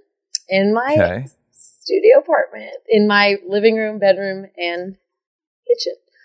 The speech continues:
Speaker 2: Great.
Speaker 1: Uh,
Speaker 2: I gave people a different background today on my end because I want it. I, the bed thing made me feel like I was sickly. I w-, they were, I was in bed before.
Speaker 1: Yeah, it was a, it was a, like, it was sickly. I was getting worried. I'm like,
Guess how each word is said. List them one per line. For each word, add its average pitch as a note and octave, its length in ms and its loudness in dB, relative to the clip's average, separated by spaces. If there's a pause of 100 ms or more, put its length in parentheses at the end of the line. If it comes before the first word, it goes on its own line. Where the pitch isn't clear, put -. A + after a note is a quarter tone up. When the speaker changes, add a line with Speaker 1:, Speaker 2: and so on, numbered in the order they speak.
(240)
Speaker 2:
Great. - 200 4
Speaker 1:
Uh, F3+ 160 6
Speaker 2:
I A#2+ 160 4
gave C3 260 4
people B2 300 0
a G#2+ 40 2
different G#2 300 -2
background F#2+ 460 -2
today F2 420 -6
on G2 160 -4
my F2+ 260 -6
end E2 220 -10
because E2+ 880 -6
I F2+ 140 -6
want E2 440 -10
it. - 140 -18
I, C3+ 400 0
the B2+ 320 -4
bed C#3 380 2
thing B2 220 -4
made G#2+ 140 -2
me G#2 120 -6
feel G2 380 -2
like F#2 240 -6
I F2 80 -6
was F#2+ 160 -10
sickly. - 500 -8 (720)
I A#2+ 120 2
w-, B2 140 0
they B2 140 2
were, A#2 140 2
I A2+ 80 4
was G#2+ 160 -2
in G2 100 -4
bed E2+ 240 -4
before. - 360 -20 (120)
Speaker 1:
Yeah, A3+ 260 4
it A3 40 4
was A#3+ 160 0
a, D#4 80 0 (680)
it G#3 120 0
was C4+ 120 0
a, C#4 60 6
like, F3+ 460 2
it F#3+ 480 -2
was G#3 280 -4
sickly. - 300 -8 (180)
I G#3 100 6
was C#4 160 0
getting D4 260 2
worried. F#3 240 2
I'm E3+ 100 -2
like, E3 200 -12